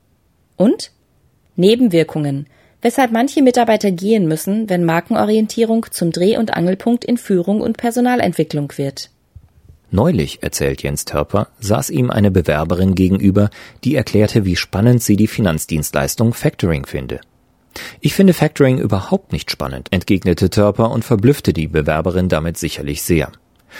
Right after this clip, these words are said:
Speaker 2: Schließlich ist Törper Vorstand des Hamburger Unternehmens I O S Health A G, das Factoring für den Gesundheitssektor anbietet.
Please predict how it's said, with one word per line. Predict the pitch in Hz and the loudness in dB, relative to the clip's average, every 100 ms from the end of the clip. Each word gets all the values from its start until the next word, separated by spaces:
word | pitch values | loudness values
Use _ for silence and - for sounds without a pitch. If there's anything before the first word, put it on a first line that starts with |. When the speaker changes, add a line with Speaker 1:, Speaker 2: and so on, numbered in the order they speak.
| - - | -18 -12
Speaker 2:
Schließlich | - 80 - 71 - | -2 -2 0 -6 -4
ist | 73 - | -6 -2
Törper | 80 76 80 | -2 0 -2
Vorstand | - - 127 - 69 69 - - | -2 0 0 0 -4 -4 -6 -4
des | 80 - | -4 -2
Hamburger | 90 95 92 | 2 2 2
Unternehmens | 90 92 87 87 92 - - | -2 -2 0 2 0 -2 -2
I | 107 90 | 2 4
O | 87 | 4
S | 95 - - | 2 0 0
Health | 110 - | -2 -2
A | 78 | -8
G, | 76 71 - _ - | -8 -8 -12 _ -6
das | 82 - | -4 -2
Factoring | - 120 123 113 117 | -2 0 4 4 2
für | - 127 | 2 4
den | 123 127 | 4 2
Gesundheitssektor | 123 127 - 76 - 71 - 69 | 4 4 4 0 -2 -4 -4 -6
anbietet. | 69 67 69 - - | -6 -8 -8 -8 -12